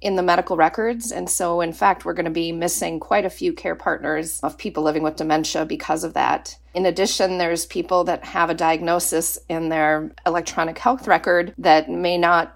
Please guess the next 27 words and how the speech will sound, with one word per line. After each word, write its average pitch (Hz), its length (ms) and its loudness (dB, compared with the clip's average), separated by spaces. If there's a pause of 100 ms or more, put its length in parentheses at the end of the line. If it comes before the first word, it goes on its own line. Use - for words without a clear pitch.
(140)
know 165 300 4
it's 156 180 -2
there 180 400 2
or 190 60 4
may 180 160 0
not - 240 2
<laughs> - 20 -2
remember 220 500 4 (100)
it's 233 200 2
there. 262 420 2
And 202 140 -2
so 190 240 2
I 180 120 4
know 175 340 2 (100)
our 175 200 4
I 170 180 2
R 170 120 2
B 170 340 2
wants 185 240 4
us 190 100 -2
to - 80 -10
be 175 100 -2
sensitive 170 560 0
when 160 140 -2
we're 160 140 0
sending 160 500 0
out 156 340 0